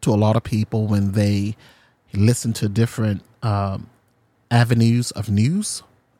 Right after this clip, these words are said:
uh, programs, and they're not sure what to do, and they just want to get a home. They don't care what their price,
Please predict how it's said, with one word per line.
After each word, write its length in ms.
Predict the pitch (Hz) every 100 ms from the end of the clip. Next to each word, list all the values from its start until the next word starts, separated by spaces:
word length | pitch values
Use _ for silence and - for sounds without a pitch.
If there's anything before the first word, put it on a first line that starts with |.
| -
uh, 260 | 107 101 98
programs, 680 | - 143 135 139 156 151
and 220 | - 117 110
they're 120 | 117
not 240 | 110 -
sure 240 | - 117 107
what 200 | 104 -
to 100 | 107
do, 260 | 104 117 131 - - _ _ -
and 280 | 120 113 110
they 120 | 113
just 280 | 104 110 107
want 240 | 101 -
to 400 | - 113 107 80 _ 123
get 100 | 123
a 40 |
home. 320 | 117 113 110 - -
They 100 | 113
don't 140 | 110
care 160 | - 104
what 180 | 117
their 100 | -
price, 560 | 123 - 120 127 - -